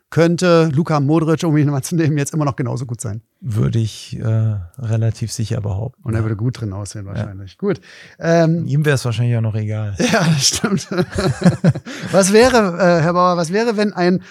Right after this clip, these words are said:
Speaker 1: Robotercoach am Rand steht und mit dem Publikum Rückmeldungen austauscht?
Speaker 2: Also ich stelle mir den Robotercoach doch sehr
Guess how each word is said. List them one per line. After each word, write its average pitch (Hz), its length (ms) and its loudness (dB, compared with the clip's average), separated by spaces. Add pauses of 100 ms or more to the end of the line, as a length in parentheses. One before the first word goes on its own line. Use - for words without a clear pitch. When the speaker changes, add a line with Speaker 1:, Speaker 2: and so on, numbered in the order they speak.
(160)
Speaker 1:
Robotercoach 196 840 0
am 170 140 0
Rand 160 240 2
steht 180 300 -2
und 165 100 2
mit 165 80 2
dem 160 140 0
Publikum 180 500 -2
Rückmeldungen 123 560 0
austauscht? - 680 -8
Speaker 2:
Also 120 160 0
ich 139 180 -2
stelle 139 220 2
mir 143 120 4
den 131 140 4
Robotercoach 147 840 2
doch 131 160 -2
sehr 131 420 0